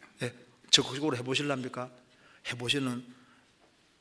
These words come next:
이렇게 결심했을 때 하나님이 야곱을 진짜 도와주셨잖아요. 그래서 꼭 이렇게 물질 생활을 바르게 하고, 그리고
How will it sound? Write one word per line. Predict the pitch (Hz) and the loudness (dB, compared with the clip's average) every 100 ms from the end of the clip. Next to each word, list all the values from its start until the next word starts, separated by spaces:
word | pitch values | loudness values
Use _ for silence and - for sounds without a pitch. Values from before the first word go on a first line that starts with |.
| _ _ - | _ _ 4
이렇게 | 143 160 - 151 | 8 8 6 4
결심했을 | - 139 143 143 135 131 113 | 6 6 6 6 4 4 -2
때 | 104 104 127 160 - - _ _ - _ _ _ _ - | -6 -6 -8 -10 -20 -20 _ _ -20 _ _ _ _ -2
하나님이 | - 147 127 107 101 98 107 | 2 2 0 -4 -6 -8 0
야곱을 | 120 135 147 113 104 110 | 4 6 4 0 -4 -2
진짜 | 170 170 | -2 0
도와주셨잖아요. | 165 175 - 135 - 120 - - - - _ _ _ _ _ _ _ _ _ _ _ _ _ - | 0 4 6 6 4 0 -8 -10 -14 -20 _ _ _ _ _ _ _ _ _ _ _ _ _ -8
그래서 | - 110 101 107 - - - _ _ _ _ _ - - - - | -2 -2 -4 -12 -16 -20 -20 _ _ _ _ _ -20 -20 -20 -10
꼭 | - 131 139 | -6 -6 -8
이렇게 | 120 104 110 | -10 -8 -10
물질 | 117 123 135 | -4 -2 0
생활을 | 131 139 131 120 127 123 | 0 0 -2 -2 -2 -4
바르게 | 123 117 120 | -4 -4 -4
하고, | 107 113 117 107 98 | -4 -4 -6 -8 -4
그리고 | 135 110 107 123 | -4 -2 -4 -6